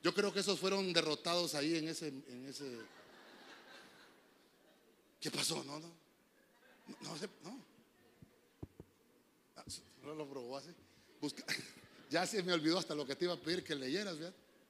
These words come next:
¿De qué estaba hablando vos? Es que Messi es el que ha ganado todos los premios. ¿Ah? ¿Del mundo de Adán?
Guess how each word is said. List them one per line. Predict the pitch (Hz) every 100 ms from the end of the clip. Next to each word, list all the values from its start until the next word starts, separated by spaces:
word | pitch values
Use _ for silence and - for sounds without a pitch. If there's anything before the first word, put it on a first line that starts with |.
| - - - - - - -
¿De | 143
qué | 196
estaba | 226 208
hablando | 196 247 240
vos? | 233 226
Es | 196
que | - 151 - - - - _ - - _ - _ _ -
Messi | 139 147 156
es | 151
el | 147
que |
ha | 143
ganado | 139 135 135
todos | 131 123 123
los | 131 117
premios. | 120 123 170 139 98 - - - - -
¿Ah? | 127 202 - - - - - - _ - - - _ _ _ - -
¿Del | 165 185
mundo | 277 269
de |
Adán? | 269 262 127